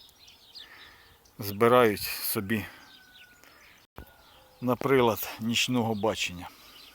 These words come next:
на тепловізор. Треба їм допомогти. Ми що зробили, скільки можемо, допомогли. Можливо, хтось якусь копійку і перекине. Я якось виставлю, можливо, в описі до відео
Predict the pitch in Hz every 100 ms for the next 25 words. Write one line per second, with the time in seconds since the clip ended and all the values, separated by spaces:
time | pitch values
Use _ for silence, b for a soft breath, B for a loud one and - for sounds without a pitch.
0 | B B B - - - - - B B
1 | B B B 117 - 123 120 113 107 85
2 | 90 - - - 156 120 113 107 101 104
3 | 104 101 98 - 92 - B B - -
4 | 127 117 90 - - - 120 104 117 107
5 | 113 101 95 - B B B B B -
6 | 117 104 110 107 92 104 104 117 123 127
7 | 131 170 165 151 _ - 294 160 180 175
8 | 139 - 143 120 113 - 117 - - -
9 | 120 127 113 87 - - 107 - 101 87
10 | - 160 127 113 107 101 - - B B
11 | B B 120 127 - 110 104 107 123 120
12 | 127 117 - - - B B B B B
13 | 123 151 143 120 - 117 104 113 110 95
14 | 98 87